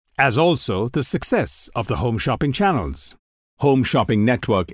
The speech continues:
H S N, and Q V C, I decided to pioneer home shopping and as seen on T V in India. For our home shopping business,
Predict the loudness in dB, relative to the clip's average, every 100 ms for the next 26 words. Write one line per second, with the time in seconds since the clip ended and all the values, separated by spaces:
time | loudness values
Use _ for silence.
0 | -2 -2 0 0 2 2 2 -2 0 0
1 | 2 2 0 0 0 2 0 0 0 2
2 | 0 -2 -6 _ _ _ _ 0 2 4
3 | 4 4 4 2 0 2 4 4 2 0
4 | 0 2 2 2 0 0 -2 -2 -2 0
5 | 2 2 2 0 -2 -8 -20 _ 2 4
6 | 4 2 -2 -4 0 2 2 2 0 2
7 | 0 0 2 2 0 0 0 0 -2 -4
8 | -8 -12 _ _ _ _ -2 2 4 4
9 | 4 4 2 2 0 0 -2 -2 -2 -4